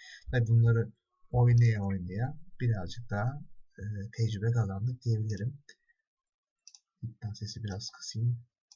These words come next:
Ha, bu arada oyunu ben, oyun orijinal sadece Türkçe, e, Türkçe yama paketini kur-, kullandım. Yüzde sekseni sadece Türkçe, belli karakterlerin bazıları hala İngilizce olarak çıkıyor.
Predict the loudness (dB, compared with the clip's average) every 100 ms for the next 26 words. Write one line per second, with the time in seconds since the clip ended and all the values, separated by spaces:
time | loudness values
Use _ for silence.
0 | _ _ -20 -20 _ _ _ -20 -20 _
1 | _ _ _ _ _ _ -20 -20 -20 -4
2 | 0 0 -2 -4 -4 -4 -2 -4 -4 -8
3 | -14 -20 _ _ 0 0 0 -4 -4 -4
4 | -6 -8 -10 -8 -6 -6 -4 -4 -4 -4
5 | -8 -12 -10 -10 -10 -6 -4 -2 -4 -6
6 | -6 -8 -2 0 0 -6 0 2 4 2
7 | -2 -4 -4 -6 -10 -12 -12 _ -10 -6
8 | -4 -4 -4 -4 -10 -20 -20 _ 0 0
9 | 0 -4 -4 -4 -4 -4 -6 -10 -6 -4
10 | -4 -6 -6 -6 -12 -10 0 2 2 2
11 | 0 -2 -2 -4 -2 -2 -2 -2 -4 -6
12 | -6 -6 -6 -4 -2 -4 -8 -12 -14 -8
13 | -8